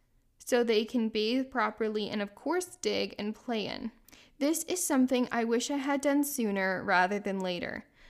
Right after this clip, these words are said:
but I'm so glad I was able to help them live a better life." <laughs> I love this. "You wouldn't be a hamster owner if they didn't live a better life than yours. Anyways, right?"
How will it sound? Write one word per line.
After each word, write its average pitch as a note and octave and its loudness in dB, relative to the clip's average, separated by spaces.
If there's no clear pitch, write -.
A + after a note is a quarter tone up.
but A#3 2
I'm A#3+ 4
so C4+ 4
glad G#3 6
I G#3 0
was G#3+ 0
able G#3 -4
to A3 -10
help C4 0
them F3+ -2
live G#3 -2
a A#3+ -2
better G3 2
life." - -4
<laughs> - -4
I D#4+ 12
love A#3 8
this. G3+ 0
"You C4+ 8
wouldn't D4 0
be C4 2
a B3+ 6
hamster D#4 2
owner G#3+ 4
if A3+ 0
they A3+ 4
didn't A#3+ 0
live G#3 4
a A3+ 4
better A3 4
life G3 2
than F#3+ -4
yours. F#3 -4
Anyways, G#3 -2
right?" G#3+ 2